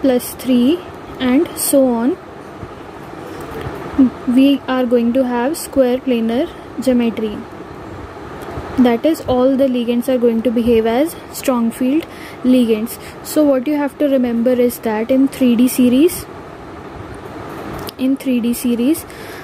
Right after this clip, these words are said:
plus two oxidation state from halides up to oxygen donors, all are going to behave as weak field ligands, and all the other cases, all the other possible cases,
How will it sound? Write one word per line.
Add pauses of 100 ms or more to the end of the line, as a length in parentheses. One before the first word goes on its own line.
(360)
plus
two
oxidation
state
from (220)
halides
up
to
oxygen
donors,
all
are
going
to
behave
as (380)
weak
field
ligands, (460)
and
all
the
other
cases, (240)
all
the
other
possible
cases,